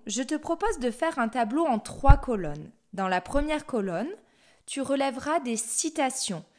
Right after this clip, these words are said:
Alors, soit ce sont des citations brèves et tu relèves les citations dans leur intégralité, soit ce sont des citations un peu plus longues et tu relèves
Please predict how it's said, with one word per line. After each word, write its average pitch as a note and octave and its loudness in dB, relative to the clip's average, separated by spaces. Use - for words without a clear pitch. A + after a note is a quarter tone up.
Alors, E3 -4
soit B3+ 4
ce A#3+ -6
sont A3 -4
des G3 -2
citations G3 -4
brèves F#3+ 2
et E3+ -4
tu - -8
relèves F3 -2
les D#3+ -6
citations E3+ -6
dans D#3+ -8
leur D#3 -8
intégralité, E3 -8
soit C#4+ 2
ce C#4 -4
sont B3 -4
des A3 0
citations G#3 -4
un D#4 4
peu B3 -2
plus - 2
longues G#3+ -4
et G3 -4
tu - -10
relèves G3 -4